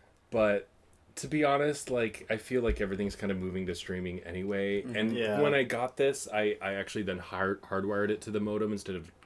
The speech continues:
Speaker 1: doing it over Wi-Fi.
Speaker 2: Oh.
Speaker 1: So I could get a strong connection without interruption. So, you know, I don't really buy discs anymore anyway.
Speaker 3: They
Speaker 1: So.
Speaker 3: kinda just take up room now.
Speaker 1: Exactly.
Speaker 3: I keep going, like, "I should buy Lego Batman."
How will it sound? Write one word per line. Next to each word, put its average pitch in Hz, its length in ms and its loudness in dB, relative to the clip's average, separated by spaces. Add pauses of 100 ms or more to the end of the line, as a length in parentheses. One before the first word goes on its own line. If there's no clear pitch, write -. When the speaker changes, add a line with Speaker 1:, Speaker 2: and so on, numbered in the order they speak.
Speaker 1:
doing 92 180 -4
it 92 80 -6
over 85 120 -6
Wi-Fi. 92 640 -6 (120)
Speaker 2:
Oh. 95 340 -6
Speaker 1:
So 127 160 2
I 127 40 6
could 113 100 -2
get 110 120 2
a 104 80 4
strong 101 340 -2
connection 98 640 -4
without 92 360 -4 (200)
interruption. 90 680 -6
So, 82 320 -10 (1300)
you 117 100 -4
know, 117 280 0 (140)
I 113 100 -4
don't 135 140 0
really 101 160 0
buy 90 200 0
discs 92 360 -6
anymore 90 300 -4
anyway. 87 400 -4 (100)
Speaker 3:
They 131 120 2
Speaker 1:
So. - 120 -2
Speaker 3:
kinda 175 140 2
just - 180 -4
take 110 140 0
up 95 120 -6
room 101 200 -4
now. 98 280 -4
Speaker 1:
Exactly. 90 680 -6 (260)
Speaker 3:
I 123 60 -4
keep 139 200 -4
going, 127 180 2
like, 120 160 0
"I 190 60 0
should 185 160 -4
buy 139 100 0
Lego 139 220 -2
Batman." 110 420 -4